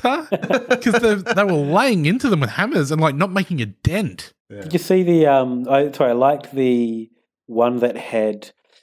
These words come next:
Speaker 3: I wouldn't say dubstep, but quite loud steps kind of music, uh, cam. You would have been familiar with it 'cause you cut it.
Speaker 1: Mm.
Speaker 3: It's like two guys in the outback or something shooting the, shooting it and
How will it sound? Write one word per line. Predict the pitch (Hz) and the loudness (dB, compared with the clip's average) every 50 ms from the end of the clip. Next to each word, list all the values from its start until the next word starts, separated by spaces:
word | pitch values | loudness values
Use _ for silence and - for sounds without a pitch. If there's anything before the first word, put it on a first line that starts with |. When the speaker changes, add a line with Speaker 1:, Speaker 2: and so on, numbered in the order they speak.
| _ _ _ - - - | _ _ _ -18 -4 -2
Speaker 3:
I | 156 | 0
wouldn't | 180 220 202 | 0 0 0
say | - 185 160 | -2 -2 -2
dubstep, | 139 - - 139 131 135 - - - - 175 214 220 - - _ - | -2 -2 0 0 0 0 -2 -6 0 2 2 2 0 -2 -10 _ 0
but | 143 127 120 - | 0 0 0 -2
quite | - - - 143 139 135 123 - - - - - _ - | -6 -10 -4 0 2 2 2 0 -2 -8 -16 -20 _ -8
loud | 127 120 120 117 117 117 113 113 110 - | -2 0 2 4 4 4 4 4 2 0
steps | - - - - - 120 113 - - - - - - | -6 -12 -8 -2 0 0 0 -2 -6 -12 -14 -14 -12
kind | - - - 113 110 | -8 -4 -2 -2 0
of | 107 107 | 0 0
music, | 110 113 117 110 110 110 101 - - - - - | 2 2 2 2 2 0 0 -2 -6 -12 -4 0
uh, | 110 104 101 98 98 | 0 2 2 2 0
cam. | 98 - - - 104 101 98 95 95 95 | -4 -6 -6 -4 -2 -2 -2 -2 -4 -4
You | 107 113 117 | 0 2 2
would | 117 110 | 2 2
have | 101 | 0
been | 110 101 | -2 -4
familiar | - - 110 104 104 | -2 -4 -4 0 0
with | 107 - 165 | 0 0 0
it | 147 - | -2 -2
'cause | 113 104 | -2 -2
you | 110 104 | -2 -2
cut | - - 120 117 113 | -2 0 0 0 0
it. | 101 - - _ - - - - | -2 -4 -10 _ -20 -16 -8 -6
Speaker 1:
Mm. | 156 135 120 | -4 -4 -4
Speaker 3:
It's | 107 - | -4 -4
like | - - - | -6 -6 -2
two | - 170 160 143 | -2 -2 0 2
guys | 139 127 123 117 | 2 2 2 0
in | 120 113 | -2 -2
the | 107 107 | 2 2
outback | 117 147 - 160 151 147 | 2 2 2 0 0 2
or | 180 170 | 0 0
something | - 180 180 208 196 | 0 0 -2 -2 -2
shooting | - - - - 143 135 135 127 127 | -4 -4 -2 0 0 2 2 0 0
the, | 127 135 135 - | 0 -2 -2 -2
shooting | - - 135 131 123 123 123 | -4 -2 -2 0 0 0 0
it | 123 127 120 | 0 -2 -2
and | 104 113 107 101 | -4 -10 -14 -14